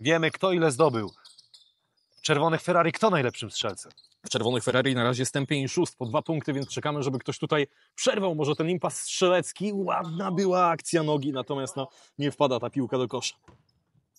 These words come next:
Speaker 1: Panie sędzio, panie sędzio, tam jakieś są sugestie. O, zobacz, jaki handofik, fik. Nowoczesna koszykówka,
Speaker 2: Była
Speaker 1: Boston
Speaker 2: okazja
Speaker 1: Celtics.
Speaker 2: do tego, żeby rzucić za trzy, ta praca nóg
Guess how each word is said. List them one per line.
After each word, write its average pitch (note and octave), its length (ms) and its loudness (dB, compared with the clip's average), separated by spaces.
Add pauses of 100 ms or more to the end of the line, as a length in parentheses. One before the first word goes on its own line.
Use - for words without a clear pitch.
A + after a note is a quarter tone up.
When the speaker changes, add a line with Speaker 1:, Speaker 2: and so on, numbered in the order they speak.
(2250)
Speaker 1:
Panie B2+ 280 -4
sędzio, F3+ 440 -2
panie D#3 280 -2
sędzio, D#3 460 -2
tam D#3+ 220 -4
jakieś D3+ 320 -6
są D3 260 -4 (3000)
sugestie. D3+ 720 -2
O, E3+ 140 4
zobacz, E3+ 300 4
jaki C#3 160 -4
handofik, D#3+ 500 0
fik. E3+ 320 2 (240)
Nowoczesna F3+ 520 4
koszykówka, E3+ 580 2
Speaker 2:
Była E3+ 160 6
Speaker 1:
Boston C3 180 6
Speaker 2:
okazja G#3+ 260 8
Speaker 1:
Celtics. D#3+ 180 4
Speaker 2:
do E3 60 0
tego, D#3 120 2
żeby D3+ 160 2
rzucić D#3+ 340 0
za F3 80 -2
trzy, - 220 2
ta F3+ 100 -2
praca F3 360 0
nóg F#3+ 220 4